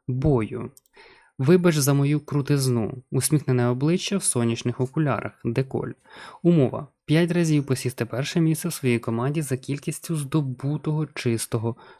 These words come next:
досвіду. Тобто вам потрібно максимально потужно відіграти, краще за когось, хто грає також непогано у вашій команді. І наступне завдання, це остання нагорода, деколь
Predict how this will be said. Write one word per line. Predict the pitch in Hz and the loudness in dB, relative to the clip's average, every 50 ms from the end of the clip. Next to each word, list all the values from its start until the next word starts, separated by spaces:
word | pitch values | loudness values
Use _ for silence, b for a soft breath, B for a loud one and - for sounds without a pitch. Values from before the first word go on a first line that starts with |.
| B | B
досвіду. | - 120 120 113 143 151 151 143 131 117 - - - - 110 113 113 107 | -6 -4 0 4 6 6 8 8 6 4 4 0 -4 -4 -2 -2 -2 -4
Тобто | - - 117 113 _ - - 117 | 0 -2 -2 -2 _ -2 0 2
вам | 127 147 170 | 2 2 2
потрібно | 151 156 135 143 147 139 143 147 139 | 2 2 0 2 0 2 2 2 2
максимально | 139 143 135 - - 165 151 127 123 120 123 120 | 2 0 -2 -2 -2 2 2 4 4 4 2 0
потужно | - 117 110 - 117 110 - 113 | -2 -6 -4 -4 -4 -2 0 -2
відіграти, | 110 110 110 113 110 107 117 135 151 - - 180 - | -2 0 -2 -2 -2 -2 -2 -2 -2 -2 -4 -6 -4
краще | - - 110 117 131 131 - - 127 | -2 -2 0 0 0 -2 -2 -4 -2
за | 113 113 | -2 -4
когось, | 107 - - 110 117 123 123 | -6 -4 -4 -2 -2 -2 -2
хто | - - - - 110 | -4 -6 -2 -2 -2
грає | 107 107 104 104 104 107 104 101 - | 0 0 -2 -2 -2 -4 -4 -4 -4
також | - 117 - - 120 110 104 | -6 -6 -4 -4 -6 -4 -4
непогано | 110 110 107 - 123 113 110 107 107 107 113 | -4 -6 -2 -2 -4 -2 -2 -4 -4 -4 -4
у | 113 | -4
вашій | 113 110 107 - 123 | -4 -4 -4 -4 -6
команді. | 123 - 170 170 147 120 - - - - B B B B B B B B | -4 -2 -2 -2 -2 -2 -4 -6 -10 -12 B B B B B B B B
І | - 226 | 2 6
наступне | 214 196 175 - - 135 123 120 113 | 6 6 6 4 2 2 2 2 2
завдання, | 113 117 117 127 156 185 190 175 151 | 2 -2 -2 -2 -4 -2 -2 -4 -4
це | - - 117 113 113 | -4 -4 -4 -2 -4
остання | 113 113 - - - 151 160 170 165 156 139 | -4 -6 -8 -8 -6 -4 -2 -2 -2 -2 -2
нагорода, | 127 120 113 113 131 127 131 123 113 104 | -2 -4 -2 -2 -2 -2 -2 -2 -4 -6
деколь | 104 110 113 113 - 131 131 127 | -2 -2 -4 -2 0 0 0 0